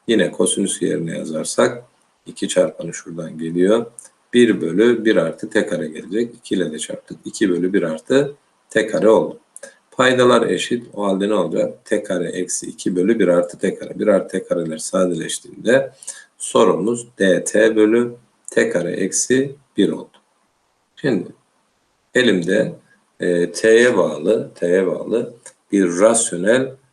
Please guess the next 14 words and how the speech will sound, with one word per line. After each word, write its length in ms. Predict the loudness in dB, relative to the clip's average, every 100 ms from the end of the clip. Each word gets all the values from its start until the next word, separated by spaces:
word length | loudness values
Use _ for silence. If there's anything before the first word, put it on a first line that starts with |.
| _
fonksiyon 580 | -4 -2 0 2 2 2
var. 160 | -2 0
Eğer 340 | 4 4 0 -14 _ _
paydanın 640 | -4 0 0 0 0 -2
türevi 480 | -2 0 0 0 -6
pay 260 | -4 -4 -2
kısmında 420 | -8 -6 -6 -4
olsaydı 800 | -6 -6 -2 0 0 -2 -2 -6 _ _ _ _ -2
bu 220 | 0 0
soruyu 580 | -2 -4 0 2 2 2
ne 40 |
yapabilirdim? 640 | 0 0 -8 -8 -4 0
Rahatlıkla 580 | 4 4 2 -4 -4 0
logaritmik, 540 | 2 2 2 -2 -14